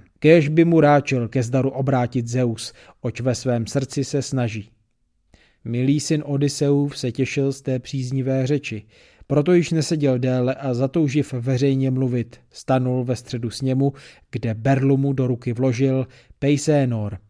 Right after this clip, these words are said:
hlasatel statný, jenž chytrou byl obdařen radou. Nejdřív se obrátil k starci a touto jej oslovil řečí.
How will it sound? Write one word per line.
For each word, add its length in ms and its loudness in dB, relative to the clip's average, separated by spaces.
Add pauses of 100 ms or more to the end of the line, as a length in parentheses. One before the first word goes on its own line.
(260)
hlasatel 540 0
statný, 520 -2
jenž 300 -8
chytrou 560 -2
byl 240 -8
obdařen 560 -2
radou. 400 -2 (1120)
Nejdřív 380 2
se 120 -4
obrátil 580 2
k 80 -12
starci 600 -4
a 100 -6
touto 440 0
jej 260 4
oslovil 480 -4
řečí. 460 -6